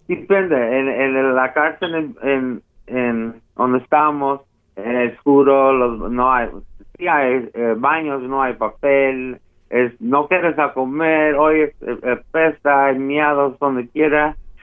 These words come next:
frío en la noche, en ahí los quedamos, ah, en, lleno de gente. En ese vez era nomás cinco,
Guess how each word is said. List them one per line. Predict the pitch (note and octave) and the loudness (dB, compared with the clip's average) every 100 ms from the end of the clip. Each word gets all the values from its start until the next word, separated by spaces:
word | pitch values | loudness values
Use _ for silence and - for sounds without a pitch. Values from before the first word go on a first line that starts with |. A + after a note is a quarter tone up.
| - - - | -12 -12 -2
frío | D3 D#3 D#3+ D#3+ | 4 6 6 6
en | D3+ | 4
la | C#3 | 2
noche, | C#3+ D#3 - D#3+ E3 | 2 -2 0 -2 0
en | C3 | 0
ahí | A#2+ B2+ C3 | 0 0 0
los | B2+ B2+ - | 0 -2 -2
quedamos, | A#2+ D3 D3 B2+ - _ _ _ _ - | 0 0 0 -2 -4 _ _ _ _ -2
ah, | A#2 B2 A#2 A2+ - | 2 4 4 2 -2
en, | B2+ B2 C3+ | -6 -4 0
lleno | F#3 F#3+ F#3 | 2 4 4
de | F#3 | 4
gente. | A3 A3 G3 F3+ F3 - | 2 2 -2 -2 -8 -12
En | C#3 C#3 | -4 0
ese | E3+ F3+ G3 | 0 2 2
vez | F#3+ F#3 | 2 2
era | F#3+ F3+ F3 | 0 0 0
nomás | E3+ E3+ E3+ E3 - _ _ _ - - - - _ - | -2 0 0 0 -4 _ _ _ -20 -20 -20 -20 _ -2
cinco, | F3 E3+ D#3 C#3 A#2 G2+ | -2 0 0 2 2 2